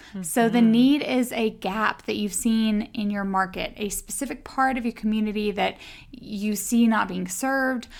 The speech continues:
Speaker 1: something that is missing that you can fill. It could also be, like, frequently asked questions, like, what,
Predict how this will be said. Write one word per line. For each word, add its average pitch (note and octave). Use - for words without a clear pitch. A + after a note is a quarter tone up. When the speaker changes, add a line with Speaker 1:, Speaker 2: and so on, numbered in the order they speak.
Speaker 1:
something A3
that G3+
is G3
missing C4
that A#3
you A#3
can A3
fill. A3
It A#3
could A3+
also A#3
be, C4
like, F#3
frequently A3
asked F#3+
questions, C4
like, F#3+
what, G#3+